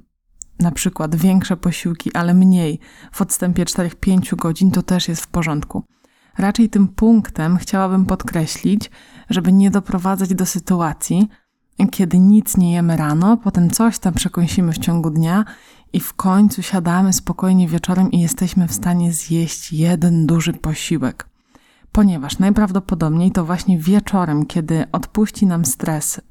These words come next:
odpuści nam cała frustracja, która nam na przykład towarzyszyła w ciągu dnia, bo praca, bo dzieci, bo dom, bo obowiązki, no to wtedy najprawdopodobniej zjemy za dużo.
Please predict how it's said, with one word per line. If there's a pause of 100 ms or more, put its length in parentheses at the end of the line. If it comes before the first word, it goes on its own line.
odpuści
nam
cała
frustracja,
która
nam
na
przykład
towarzyszyła
w
ciągu
dnia, (580)
bo
praca,
bo
dzieci,
bo
dom,
bo
obowiązki, (140)
no
to
wtedy
najprawdopodobniej (200)
zjemy
za
dużo.